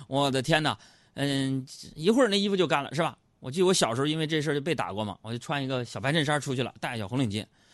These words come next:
啊，我看那广告，反正有洗衣粉，我看我们家里买洗衣粉了吧？我记得当时那洗衣粉种就八分钟，啊，买洗衣粉之后呢，我就，我就出去，村子里边哪儿脏我往哪儿滚，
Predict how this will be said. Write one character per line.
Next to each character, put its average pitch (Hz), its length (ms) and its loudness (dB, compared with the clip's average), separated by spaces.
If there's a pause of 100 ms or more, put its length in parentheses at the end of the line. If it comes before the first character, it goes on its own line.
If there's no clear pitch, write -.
(200)
啊， 208 80 -4
我 202 80 0
看 247 160 2
那 262 100 2
广 139 200 -6
告， 277 160 6
反 160 140 0
正 262 80 4
有 285 100 4
洗 - 160 0
衣 220 100 2
粉， 170 160 0
我 147 80 -4
看 233 120 4
我 190 40 2
们 151 80 0
家 226 140 4
里 240 80 4
买 220 180 4
洗 170 160 -2
衣 190 60 2
粉 190 160 0
了 90 80 -10
吧？ 135 100 2
我 123 80 0
记 190 140 -4
得 190 80 0
当 208 160 4
时 180 80 -4
那 202 100 0
洗 165 140 -4
衣 127 40 -4
粉 165 120 -2
种 - 100 -6
就 160 80 0
八 190 200 2
分 202 100 4
钟， 208 160 0 (600)
啊， 156 120 4
买 151 200 2
洗 143 120 -2
衣 151 60 2
粉 127 180 0
之 131 80 -2
后 135 140 0
呢， 117 180 -2
我 143 120 -6
就， 180 60 -10 (340)
我 185 80 -6
就 247 100 -2
出 277 220 4
去， 269 120 6 (120)
村 269 180 2
子 262 80 6
里 170 100 2
边 190 220 2
哪 175 60 0
儿 165 180 -2
脏 349 240 10
我 294 80 8
往 247 80 4
哪 220 80 6
儿 190 100 6
滚， 175 140 4